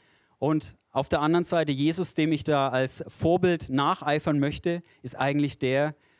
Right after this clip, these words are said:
der dann ans Kreuz gegangen ist mit Schmerzen. Die will ich ja eigentlich nicht. Ich will ja gesund sein, ich will ja Fülle haben.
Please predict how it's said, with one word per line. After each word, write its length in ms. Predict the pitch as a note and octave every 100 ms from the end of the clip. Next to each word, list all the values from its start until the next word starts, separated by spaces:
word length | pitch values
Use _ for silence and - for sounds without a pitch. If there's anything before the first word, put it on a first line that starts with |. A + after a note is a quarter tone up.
| _ _ _
der 160 | C3 C3
dann 180 | B2+ D3
ans 180 | C#3+ -
Kreuz 300 | D3 D3+ -
gegangen 280 | D#3 C3+
ist 140 | A#2+ -
mit 160 | A#2+
Schmerzen. 400 | - C3 D3+ -
Die 80 | B2
will 100 | B2+
ich 100 | C3+
ja 120 | C3+
eigentlich 380 | A2+ B2 B2+ A#2
nicht. 200 | C#3 C#3+
Ich 140 | A2 B2
will 100 | B2
ja 60 |
gesund 380 | A#2+ - D3+ D3+
sein, 180 | D#3 A#2
ich 100 | -
will 100 | C3+
ja 100 | C3+
Fülle 400 | - E3 F3+ C#3+
haben. 320 | A2 G2